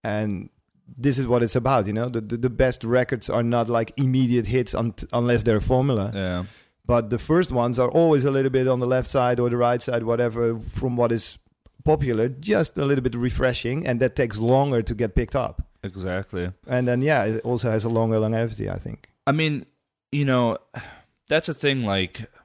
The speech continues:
Speaker 2: when it comes to tracks, you either have, like, the big hit that is just massive and you can't stop hearing at parties for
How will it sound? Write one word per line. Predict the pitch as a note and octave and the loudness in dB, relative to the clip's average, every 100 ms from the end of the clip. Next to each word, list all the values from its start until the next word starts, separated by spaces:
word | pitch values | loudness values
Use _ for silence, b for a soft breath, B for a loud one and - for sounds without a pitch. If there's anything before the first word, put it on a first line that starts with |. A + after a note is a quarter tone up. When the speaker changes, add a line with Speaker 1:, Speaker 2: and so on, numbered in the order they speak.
| - | -6
Speaker 2:
when | A#2 | -4
it | A#2 | -2
comes | E3 D#3+ | -4 -4
to | C3+ | -6
tracks, | - B2 A2+ - | 0 2 2 0
you | A#2 | -2
either | A#2 | 0
have, | A2+ G#2+ | 0 -2
like, | G#2+ - | -4 -4
the | F#2 | -2
big | G#2+ G2 | -2 -2
hit | G#2 G#2 G2 | -2 -2 -2
that | F2+ - | -4 -4
is | F#2 | -6
just | G#2 - | -6 -6
massive | F#2+ F#2+ F#2 - F2 | -2 0 0 -4 -6
and | F2+ | -6
you | F2 | -8
can't | - G2 F#2+ - | -6 -6 -6 -8
stop | - - F#2+ F#2 - | -10 0 0 0 -4
hearing | G#2+ G2 F#2+ F#2 | -2 -2 -2 -4
at | F2 | -6
parties | - F#2 F#2 F#2+ | -2 0 0 -2
for | - F#2 F2 F2 | -6 -6 -4 -6